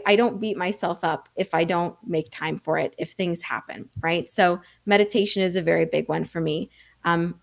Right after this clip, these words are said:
the very minimum is five minutes. I sit, sometimes I listen to music, silence, sometimes I look at nature.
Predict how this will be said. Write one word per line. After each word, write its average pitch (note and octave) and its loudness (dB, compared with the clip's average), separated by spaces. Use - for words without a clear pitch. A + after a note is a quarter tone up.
the F#3 0
very G3+ 8
minimum F3 2
is D#3+ -4
five E3 0
minutes. D#3+ -4
I E3+ 2
sit, - 2
sometimes F3+ -2
I E3+ 0
listen E3+ -2
to D#3 -2
music, A3 2
silence, G3+ 2
sometimes G3 -2
I F3 2
look G3 2
at - -2
nature. F#3+ 0